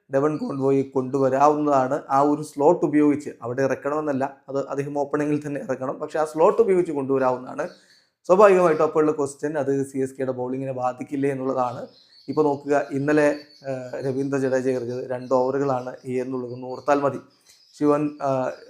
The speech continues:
ഇപ്പോൾ ശിവൻ ദ്യൂബെ നമുക്കറിയാമല്ലോ, അദ്ദേഹത്തിന് വേണമെങ്കിൽ ബൗൾ ചെയ്യാം, പക്ഷെ അദ്ദേഹത്തെ നിലവിൽ ഇമ്പാക്റ്റ് സബ്ബായിട്ടാണ് ഉപയോഗപ്പെടുത്തിക്കൊണ്ടിരിക്കുന്നത്. അപ്പോൾ അങ്ങനെയൊക്കെയുള്ള ചില മാറ്റങ്ങൾ അവിടെ ഇവിടെയൊക്കെ ഇനിയും സി എസ് കെ വരുത്തേണ്ടതുണ്ട് എന്ന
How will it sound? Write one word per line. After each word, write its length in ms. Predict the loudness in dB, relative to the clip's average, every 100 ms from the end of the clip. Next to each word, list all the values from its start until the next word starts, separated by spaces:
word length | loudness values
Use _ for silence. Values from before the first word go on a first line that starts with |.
| -18 -8
ഇപ്പോൾ 140 | -4
ശിവൻ 320 | -4 -2 0
ദ്യൂബെ 320 | 2 4 4 2 -2 _
നമുക്കറിയാമല്ലോ, 720 | -6 0 2 4 4 0 -6 -10
അദ്ദേഹത്തിന് 320 | -4 -2 -2
വേണമെങ്കിൽ 460 | -2 -2 -2 -2 0
ബൗൾ 220 | 0 2
ചെയ്യാം, 260 | 0 -2
പക്ഷെ 220 | -6 -6 -4
അദ്ദേഹത്തെ 420 | -2 0 0 -4 -8 _ _ _
നിലവിൽ 420 | 6 10 10 6 -2
ഇമ്പാക്റ്റ് 440 | -6 0 0 0 -4
സബ്ബായിട്ടാണ് 600 | -4 -2 -4 -4 -8 -8
ഉപയോഗപ്പെടുത്തിക്കൊണ്ടിരിക്കുന്നത്. 1200 | -6 -6 -6 -8 -10 -12 -10 -10 -8 -8 -6 0
അപ്പോൾ 120 | 2
അങ്ങനെയൊക്കെയുള്ള 720 | 4 2 2 2 4 4 0 -10 _ _
ചില 180 | 2 4
മാറ്റങ്ങൾ 500 | 6 4 2 2 2
അവിടെ 220 | 2 0
ഇവിടെയൊക്കെ 400 | 0 2 2 0
ഇനിയും 320 | -4 -2 -4
സി 120 | -4
എസ് 200 | -4 -4
കെ 40 | -4
വരുത്തേണ്ടതുണ്ട് 720 | -2 -4 -2 0 0 0 -2
എന്ന 140 | -4